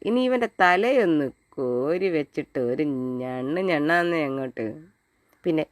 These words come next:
ഇങ്ങനെയൊക്കെ ഞാൻ പറയുമ്പോൾ നിങ്ങൾ വിചാരിക്കും മിക്ക വീഡിയോകളിലും ഞാൻ ഇങ്ങനെ നേരത്തെയും ചെയ്തിട്ടുണ്ട്. പലരും പറയുന്നൊരു വാക്കാണ്, പലതും അല്ല,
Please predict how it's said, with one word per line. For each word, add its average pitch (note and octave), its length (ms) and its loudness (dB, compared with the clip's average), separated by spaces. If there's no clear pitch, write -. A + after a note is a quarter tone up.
ഇങ്ങനെയൊക്കെ C4+ 680 2
ഞാൻ D#3 100 2
പറയുമ്പോൾ D3 440 -2
നിങ്ങൾ D3+ 260 0
വിചാരിക്കും D#3 460 0
മിക്ക F#4 340 0
വീഡിയോകളിലും D#3 500 2
ഞാൻ C#3+ 120 -2
ഇങ്ങനെ D#3 240 -2
നേരത്തെയും D3+ 540 -2
ചെയ്തിട്ടുണ്ട്. C3 580 -6
പലരും A3 360 2
പറയുന്നൊരു D#3+ 540 0
വാക്കാണ്, C#3+ 320 -2
പലതും D3+ 400 0
അല്ല, F3 160 -2